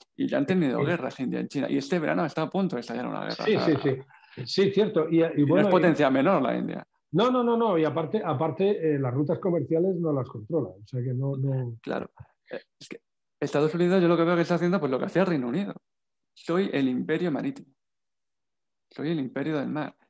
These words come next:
Speaker 1: Y China, pues creo que está como encerrada y quiere un poco liberarse las costuras y necesita hacerlo. Eh, es su función, es lo que tiene que hacer China como potencia que aspira a ser la gran potencia. Está haciendo su trabajo, igual que Estados Unidos, creo que está haciendo su trabajo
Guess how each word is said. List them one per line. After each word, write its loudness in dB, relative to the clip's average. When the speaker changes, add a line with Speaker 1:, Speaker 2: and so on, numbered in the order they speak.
Speaker 1:
Y -6
China, -2
pues -4
creo -4
que -6
está -6
como -4
encerrada -4
y -4
quiere -2
un -4
poco -4
liberarse -4
las -6
costuras -6
y -2
necesita -4
hacerlo. -2
Eh, -10
es -12
su -10
función, -4
es -4
lo -4
que -2
tiene -2
que -6
hacer -10
China -2
como -6
potencia -4
que -4
aspira -6
a -6
ser -4
la -4
gran -4
potencia. -4
Está -10
haciendo -4
su -4
trabajo, -4
igual -4
que -8
Estados -2
Unidos, -2
creo -2
que -6
está -6
haciendo -6
su -8
trabajo -4